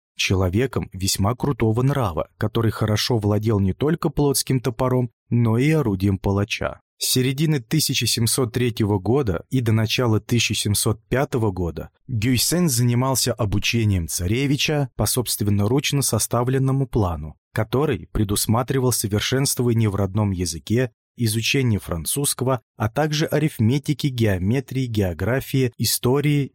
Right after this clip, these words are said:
и азов управления государством. Приобщали царевича и к военному делу. Ещё до появления Гюйсена – он участвовал в качестве солдата бомбардирской роты в штурме Ниеншанса,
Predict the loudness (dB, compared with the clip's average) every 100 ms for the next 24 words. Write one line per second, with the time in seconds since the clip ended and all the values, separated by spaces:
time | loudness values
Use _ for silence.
0 | _ 0 2 -2 0 -2 -2 -4 0 2
1 | 2 2 2 2 -2 0 -2 -2 -6 -10
2 | -12 -14 _ _ _ _ -2 0 2 0
3 | 0 2 0 0 0 2 0 0 0 0
4 | 0 2 4 2 2 -2 -4 -4 -6 -6
5 | -12 _ 0 0 2 0 0 0 2 2
6 | 2 2 2 0 0 0 2 0 0 0
7 | -2 -4 -10 _ _ -2 0 -2 -2 0
8 | -2 0 -2 -2 -2 -2 -2 -4 -2 -2
9 | -4 -2 -2 -2 -2 0 0 2 -2 0
10 | -2 0 0 2 0 0 -4 -2 0 2
11 | 2 0 0 0 2 2 0 -2 -4 -4
12 | -6 -8 -10